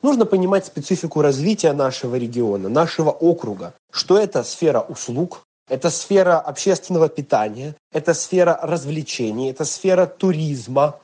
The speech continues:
это ограниченный штат гражданской, муниципальной службы, краевой службы и так далее. Очень сложно найти здесь какую-то востребованность представителям редких профессий, например, ядерному физику. Потому что, а,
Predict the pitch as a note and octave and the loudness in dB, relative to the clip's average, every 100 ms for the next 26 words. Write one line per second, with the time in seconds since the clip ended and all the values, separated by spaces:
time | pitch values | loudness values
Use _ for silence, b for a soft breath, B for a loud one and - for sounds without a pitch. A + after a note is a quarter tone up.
0 | - F3+ F#3 F3+ F3 D#3+ - D#3 E3 F3 | 0 2 4 2 4 2 0 0 0 0
1 | F#3 F3 E3+ D3 - D3+ D3+ - _ - | -2 -2 -4 -2 2 2 2 -12 _ -2
2 | D#3 C#3+ D3 B2 - C#3 A#2+ A#2+ D3+ D3+ | 0 4 2 2 -6 -4 -4 -2 -4 -6
3 | B2+ A#2+ D3+ F3 D#3+ - D#3+ C#3 C#3 D3 | -6 0 0 2 -4 -6 -6 -4 0 -2
4 | B B - F3+ C#3 A#2 D#3 D#3 D#3+ D#3 | B B -2 0 0 0 -2 -2 -6 -6
5 | C3 C3+ - B B E3+ D#3+ D3 C3+ F#2 | -2 -2 -4 B B -2 -2 0 -2 -2
6 | - _ _ - G3+ G#3+ G3+ - A#3 A3 | -12 _ _ 0 0 0 -6 0 2 4
7 | F3+ F3 E3 E3 - F#3+ F3+ A#2+ F#2 _ | 0 -2 -2 -4 -6 -6 -4 -4 -8 _
8 | - A#2 A#2+ D3+ E3 A#2+ - - _ _ | -18 -16 -8 0 2 2 -4 -14 _ _
9 | D3 - F#3 E3 C#3+ C3+ C3 - F3+ C#4 | -8 -2 -2 0 -2 -2 -4 -4 0 2
10 | G3 D#3+ A#2+ - - C3+ - D3 F#3+ F#3 | 2 -2 -4 -6 -8 -8 -4 -2 0 0
11 | D#3 C#3+ D#3+ E3 B2+ - A#2+ - G#2+ - | -2 2 0 -2 -8 -4 -4 -2 -6 -2
12 | D3+ D#3 F3+ C#3 D3+ D3 C#3+ C3+ C3+ B2+ | -2 2 2 4 2 2 0 -2 -2 -4
13 | D#3 B2+ G2 - - _ - C#3 D#3 D3 | -6 -6 -8 -14 -20 _ -2 0 0 -2
14 | - - C#3 | -2 2 0